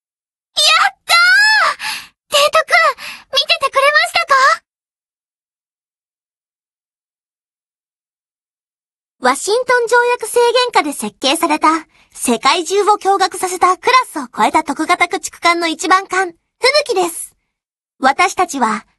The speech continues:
Speaker 2: 後の艦隊型駆逐艦のベースとなりました。はい、頑張ります。はじめまして、吹雪です。よろしくお願いいたします。お疲れ様です、司令官。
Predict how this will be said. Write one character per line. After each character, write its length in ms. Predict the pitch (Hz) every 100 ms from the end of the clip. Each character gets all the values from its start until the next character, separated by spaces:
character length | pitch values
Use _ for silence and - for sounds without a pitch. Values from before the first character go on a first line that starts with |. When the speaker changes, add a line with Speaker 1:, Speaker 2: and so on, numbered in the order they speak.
| _
Speaker 2:
後 280 | 233 226 339
の 160 | 349
艦 240 | - 277 403
隊 180 | 370
型 240 | 403 403 403
駆 160 | 403
逐 160 | - -
艦 220 | 370 381
の 100 | 392
ベ 240 | 247 247 359
ー 40 |
ス 40 | -
と 100 | 453
な 100 | 494
り 80 |
ま 100 | 480
し 80 | 523
た。 80 | -
は 80 | 370
い、 60 | - _ _ _ _ _ _ _
頑 480 | - 571 762 571 - _ _ _
張 340 | 480 539 587
り 80 | 622
ま 80 | 622 807
す。 260 | - - _ _ _ _ _ _ _ _ _ _ _ _ _ _ _ _ _ _ _ _ _
は 200 | - 339
じ 120 | 381
め 100 | 508
ま 140 | 508 587
し 80 | -
て、 80 | 440 339 _ -
吹 100 | 539
雪 240 | 622 539 466
で 80 | 440
す。 220 | - - _ _ _
よ 120 | 403
ろ 140 | 427 415
し 80 |
く 60 | -
お 40 |
願 120 | 494 494
い 20 | 523 523
い 20 | 523
た 100 | 554
し 100 | 571
ま 60 | 622
す。 240 | - - _ _ _ _ _ _ _ _ _ _ _ _ _ _ _ _ _ _ _ _ _
お 40 | 403
疲 120 | -
れ 180 | 453 508
様 220 | 605 571
で 80 | 587 659
す、 100 | -
司 180 | - 605
令 60 | 571 587 587 554
官。 140 | 330